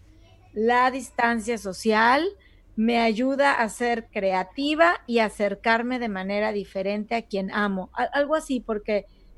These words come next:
creo que sí creo en este factor de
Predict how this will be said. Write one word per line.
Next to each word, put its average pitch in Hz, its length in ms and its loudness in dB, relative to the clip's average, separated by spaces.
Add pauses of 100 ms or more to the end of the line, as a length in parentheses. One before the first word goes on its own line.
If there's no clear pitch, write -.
creo 247 180 -4
que 302 220 2
sí 277 260 -8
creo 277 260 2
en 277 100 0
este 269 280 -4
factor 226 480 -4
de 220 340 -2